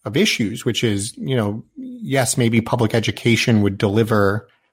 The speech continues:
or, or I guess it would be fairly privatized education at that point, would deliver exactly what, uh, the, the customer, which is what they would be at that point, whether we wanna call the parents customers or not,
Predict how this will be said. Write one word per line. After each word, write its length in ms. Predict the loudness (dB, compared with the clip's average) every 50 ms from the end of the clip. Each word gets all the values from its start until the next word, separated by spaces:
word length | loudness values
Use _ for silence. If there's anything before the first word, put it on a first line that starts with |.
| _ _ _
or, 180 | -2 0 0
or 100 | 0 0
I 60 | 2
guess 180 | 2 2 2 2
it 40 | 2
would 60 | 2
be 80 | 2 0
fairly 320 | 2 2 4 4 4 2
privatized 760 | 0 0 0 0 2 2 2 2 2 2 2 2 2 2 0
education 540 | 0 0 -2 -2 0 0 0 0 0 -2 -2
at 120 | -2 0
that 200 | -2 -2 -4 -6
point, 420 | -4 -2 0 0 0 -2 -4 -8 -12 _ _ _ _ -20 _ _ _ _ _ _
would 140 | 2 2 4
deliver 380 | 4 4 4 4 4 4 4 4
exactly 720 | 4 2 0 -2 -2 -2 -2 -2 -4 -4 -4 -4 -2 -2
what, 540 | -4 -4 -4 -4 -2 -2 -2 -4 -6 -10 -18 _ _ _ _ _ _ _ _ _ _ _ _
uh, 320 | -4 -4 -2 -2 -4 -6
the, 340 | -6 -6 -6 -6 -6 -8 -8 -12 -14 _
the 100 | -8 -8
customer, 800 | -8 -4 -4 -2 0 0 0 0 0 0 0 0 -2 -4 -6 -8 _ _ _ _ _
which 160 | -8 -6 -4
is 120 | -4 -2 -2
what 140 | -4 -2 -2
they 80 | -2
would 120 | -2 -2 0
be 140 | 0 0
at 100 | 0 2
that 200 | 0 -4 -4 -4
point, 280 | -6 -6 -4 -4 -4 -4
whether 180 | -4 -4 -4 -2
we 120 | -4 -4
wanna 260 | -2 -4 -4 -4 -6
call 580 | -6 -2 -2 0 0 0 -2 -4 -6 -8 -12 _ _
the 80 | -20 -14
parents 360 | -10 -8 -8 -8 -8 -10 -12
customers 560 | -8 -8 -8 -8 -6 -6 -6 -6 -6 -6 -8
or 40 | -6
not, 420 | -4 -2 0 0 0 -2 -4 -8